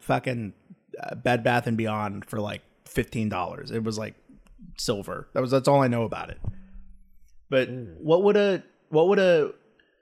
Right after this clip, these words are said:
Speaker 1: what would a souped up kettle do? Like, what does it, like, has it just have, like, a filter?
Speaker 2: I, I don't know. I own an electric kettle. I think I bought it for maybe twenty dollars.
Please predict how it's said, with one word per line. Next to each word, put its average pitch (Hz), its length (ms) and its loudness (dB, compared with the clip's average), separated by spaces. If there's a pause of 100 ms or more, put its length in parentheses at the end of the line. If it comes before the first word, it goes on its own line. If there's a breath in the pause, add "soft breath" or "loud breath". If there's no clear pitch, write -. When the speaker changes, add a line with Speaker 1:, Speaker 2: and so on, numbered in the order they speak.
(160)
Speaker 1:
what 160 140 -4
would 208 100 2
a 214 60 6
souped 170 500 -4
up 156 320 0 (1120)
kettle 143 360 -4
do? - 360 -16 (100)
Like, 123 280 -12
what 123 180 -8
does 120 160 -6
it, 120 40 -6
like, 117 180 -8
has 131 180 0
it 131 40 -2
just 139 120 0
have, 147 100 6
like, 131 120 0
a 107 40 -8
filter? 320 480 -4 (1400)
Speaker 2:
I, 143 560 6
I 139 160 2
don't 170 200 4
know. 143 260 4
I 156 200 2
own 185 300 4
an 147 80 0
electric 110 480 -4
kettle. 98 420 -6 (120)
I 113 140 -8
think 131 240 -4
I 120 180 4
bought 123 300 0
it 107 160 -2
for 107 440 -4
maybe 113 500 -4
twenty 117 320 -6
dollars. 110 580 -2